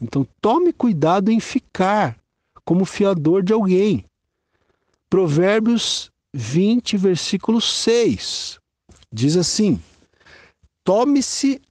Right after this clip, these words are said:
a roupa àquele que fica fiador por outrem, e por penhor àquele que se obriga por estrangeiros." Provérbios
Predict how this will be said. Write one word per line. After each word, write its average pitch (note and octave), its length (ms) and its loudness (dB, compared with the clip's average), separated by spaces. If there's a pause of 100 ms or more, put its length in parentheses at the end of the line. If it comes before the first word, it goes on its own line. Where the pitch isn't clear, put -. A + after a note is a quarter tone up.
(160)
a E3+ 120 0
roupa D3 880 -2 (560)
àquele F#3 800 0
que - 180 -2
fica A3 760 -2 (140)
fiador F#3 720 0
por A3 240 -2
outrem, G3+ 720 -2 (840)
e C#3+ 80 2
por - 240 0
penhor G#3 720 2 (140)
àquele F3+ 460 0
que - 100 -10
se - 160 -2
obriga F3+ 460 2
por F#3 180 0
estrangeiros." G3 1300 0 (840)
Provérbios G#3 1000 0